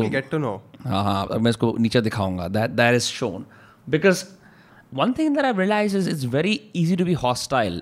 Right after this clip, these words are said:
Speaker 2: Hostility is the default,
Speaker 1: Yeah, yeah,
Speaker 2: right?
Speaker 1: defense.
Speaker 2: Right? It's a good defense mechanism. It's a widely accept-, hostility is a status quo in Delhi, right? Being hostile,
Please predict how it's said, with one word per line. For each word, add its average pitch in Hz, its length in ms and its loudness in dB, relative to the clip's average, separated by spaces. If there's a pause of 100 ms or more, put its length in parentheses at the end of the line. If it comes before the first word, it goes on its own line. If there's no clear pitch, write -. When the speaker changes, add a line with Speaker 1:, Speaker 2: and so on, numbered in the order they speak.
(120)
Speaker 2:
Hostility 185 680 0
is 196 100 2
the - 100 2
default, 120 680 0
Speaker 1:
Yeah, 127 240 -2
yeah, 120 80 -2
Speaker 2:
right? 117 220 4
Speaker 1:
defense. 127 440 -6 (260)
Speaker 2:
Right? 139 360 0
It's - 180 2
a 143 40 6
good 135 300 2
defense 131 300 0
mechanism. 123 480 2
It's 175 200 0
a 170 220 2 (520)
widely 151 600 2 (120)
accept-, - 460 -2
hostility 185 440 2
is 208 60 4
a 208 60 2
status 135 400 -2
quo 123 180 0 (240)
in 117 160 -2
Delhi, 92 220 -6 (420)
right? 131 180 2 (460)
Being 131 200 4
hostile, 87 580 -2